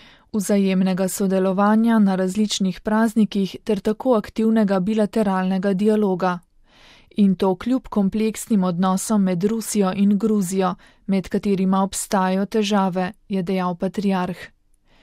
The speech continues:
Izpostavil je, da sta obe pravoslavni cerkvi lahko neke vrste duhovni lokomotivi,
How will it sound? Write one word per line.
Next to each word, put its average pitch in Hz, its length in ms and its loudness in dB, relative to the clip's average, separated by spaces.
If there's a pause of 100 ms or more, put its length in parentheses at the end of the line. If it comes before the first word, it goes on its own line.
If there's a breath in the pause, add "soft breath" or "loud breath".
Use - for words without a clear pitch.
(440 soft breath)
Izpostavil 208 880 -2
je, 214 300 0
da 196 180 -2
sta 190 260 0
obe 190 300 0
pravoslavni 190 840 -2
cerkvi 220 640 -2
lahko 202 460 -2
neke 196 360 0
vrste 196 520 -2
duhovni 214 600 0
lokomotivi, 190 840 -2